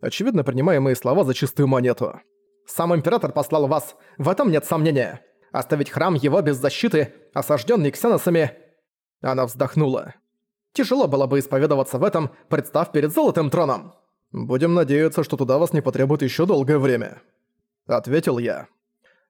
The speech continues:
Эглантина, которая до сего момента подчеркнуто игнорировала мое присутствие, оторвалась от разговора с Эмберли и кинула на меня быстрый взгляд. Выражение лица ее было самым серьезным. «Никто из сестер не ожидает пережить это сражение»,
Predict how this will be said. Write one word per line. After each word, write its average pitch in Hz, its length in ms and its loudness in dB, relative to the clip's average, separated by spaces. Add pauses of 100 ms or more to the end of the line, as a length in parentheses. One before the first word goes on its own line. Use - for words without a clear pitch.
Эглантина, 143 540 0
которая 202 340 0
до 135 80 2
сего 175 180 2
момента 156 400 2
подчеркнуто 143 600 -2
игнорировала 135 480 2
мое 131 180 2
присутствие, 143 720 -2 (240)
оторвалась 139 520 -2
от 151 80 -8
разговора 135 440 2
с - 160 -6
Эмберли 143 500 2 (120)
и 240 180 -2
кинула 160 340 2
на 139 60 2
меня 139 240 2
быстрый 139 300 0
взгляд. 123 500 -2 (320)
Выражение 131 460 0
лица 117 300 -2
ее 175 140 4
было 143 200 2
самым 131 300 0
серьезным. 123 640 -2 (680)
«Никто 220 420 2
из 139 200 2
сестер 151 360 0
не 156 80 2
ожидает 139 380 2
пережить 147 340 0
это 143 140 -2
сражение», 123 720 -2